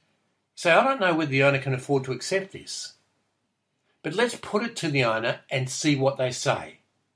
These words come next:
All right? And so you start the process off and you start writing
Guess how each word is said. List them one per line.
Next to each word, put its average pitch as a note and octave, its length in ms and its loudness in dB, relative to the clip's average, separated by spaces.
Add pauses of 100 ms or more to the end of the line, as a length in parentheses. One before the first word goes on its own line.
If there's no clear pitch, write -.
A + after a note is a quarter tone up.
(560)
All A#2 80 -6
right? G3 240 0 (880)
And E3 500 2 (240)
so - 220 -2
you D3+ 260 2
start D3 360 4
the C#3+ 60 -10
process G#3 460 0
off F2+ 220 -6
and C3+ 100 0
you C#3+ 80 -2
start F#3 380 2
writing C#3+ 580 6